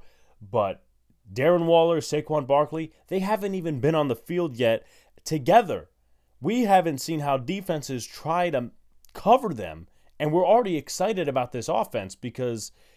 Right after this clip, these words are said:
the Darren Waller connection, Paris Campbell being good, Mike Kafka and Brian Daboll scheming these guys open. I mean, how could you not legitimately get excited just a little bit?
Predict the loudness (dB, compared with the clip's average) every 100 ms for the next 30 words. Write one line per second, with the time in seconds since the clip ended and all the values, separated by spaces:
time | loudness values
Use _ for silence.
0 | _ _ _ _ -10 -2 2 2 2 4
1 | 4 2 -2 -2 -4 -4 -4 -4 -2 -2
2 | -4 -8 -6 -4 -4 -4 -4 -6 -6 -6
3 | -4 -6 -10 -10 -8 -8 -12 -20 -20 -14
4 | -4 -2 -2 0 0 0 -2 0 0 -2
5 | -8 _ _ _ _ -10 -8 0 0 2
6 | 0 -2 -2 -6 -8 -12 -10 -8 -8 -4
7 | -4 -4 -6 -10 -14 -20 _ -14 -12 -10
8 | -12 -12 -10 -8 -4 -2 -4 -8 _ _
9 | _ -10 -8 -6 -6 -6 -8 -10 -10 -12
10 | -16 -6 -4 -4 -6 -14 -6 0 0 0
11 | -4 -4 0 0 0 -2 -4 -10